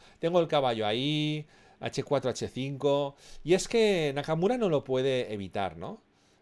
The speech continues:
Eh, no lo puede evitar porque, mm, es un jugador de, de, de corte muy, muy, muy atacante. Y el problema con la Petrov es que, eh, pues a esta gente, pues, les, les molesta mucho la Petrov, porque la Petrov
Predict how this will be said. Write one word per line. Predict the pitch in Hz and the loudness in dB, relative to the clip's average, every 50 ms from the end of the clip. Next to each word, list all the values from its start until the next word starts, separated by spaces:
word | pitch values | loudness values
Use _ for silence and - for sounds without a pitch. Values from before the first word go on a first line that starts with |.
| _ _ - | _ _ -8
Eh, | 117 113 113 110 110 107 107 104 107 104 104 104 104 | -6 -4 -2 -2 0 -2 -2 -2 -2 -4 -4 -4 -6
no | 107 113 139 185 | -6 -2 0 2
lo | 233 220 | 2 2
puede | 269 262 254 | 2 2 2
evitar | 240 226 - 220 214 214 | 2 2 2 2 2 4
porque, | 226 220 208 - 190 170 156 139 127 120 107 | 2 0 2 2 2 4 4 4 2 0 -2
mm, | 135 131 127 120 120 113 | -6 -10 -10 -10 -10 -10
es | 117 139 123 - 185 | -8 -8 -6 -4 -6
un | 180 | -6
jugador | - 170 165 156 135 135 139 143 147 | -4 -2 -2 0 2 2 2 2 2
de, | 143 147 135 123 117 107 - 101 101 | 0 0 2 2 0 0 -2 -4 -4
de, | 104 104 101 101 - | -4 -2 -2 -2 -4
de | 98 107 101 | -6 -8 -6
corte | - 123 107 107 - 127 127 123 113 107 101 101 - - | -4 -4 -4 -4 -2 -2 -2 0 0 0 -2 -2 -4 -6
muy, | 131 131 135 143 156 170 160 135 | -8 -6 -4 -2 -2 -2 -2 -2
muy, | 123 120 123 135 127 | -4 -4 -4 -4 -4
muy | 110 113 123 127 | -4 -6 -4 -6
atacante. | 117 - 107 101 - 127 127 113 98 120 143 196 - - - - - - - - - - | -6 -6 -6 -6 -6 -6 -6 -6 -6 -6 -6 -8 -10 -20 -20 -20 -20 -20 -20 -18 -10 -6
Y | 156 165 165 160 | -2 0 2 4
el | 160 156 139 | 4 2 2
problema | - 147 151 147 175 214 233 277 277 262 190 | 4 4 6 6 6 4 4 2 0 0 2
con | - 190 180 165 | 0 0 2 2
la | 151 139 | 0 0
Petrov | 139 127 139 175 214 220 202 - | 0 0 2 2 2 2 0 -2
es | 143 147 - - | -4 -4 -4 -2
que, | - 185 180 170 147 131 120 113 107 104 - - | 0 0 2 2 2 0 0 -2 -4 -6 -8 -10
eh, | 120 120 113 110 107 107 101 98 | -8 -8 -6 -6 -6 -8 -8 -6
pues | 117 117 - | -6 -6 -6
a | |
esta | 127 - 160 | -6 -6 -6
gente, | 143 - 139 131 190 | -4 -4 -2 -2 0
pues, | - 202 147 | 0 0 0
les, | 175 156 131 120 107 - - | 0 0 0 0 -2 -4 -8
les | - - - - | -8 -8 -6 -4
molesta | 113 101 113 135 - 226 214 | -2 -2 -2 -2 0 -2 -2
mucho | 175 143 156 151 - 277 220 | -2 -2 -4 -2 -2 -2 0
la | 127 110 | 0 -2
Petrov, | - 101 92 - 95 90 - _ | -4 -6 -6 -6 -8 -8 -8 _
porque | - 107 107 - 110 | -8 -8 -6 -4 -4
la | 107 101 | -2 -2
Petrov | 104 104 127 127 | -2 -2 -2 -2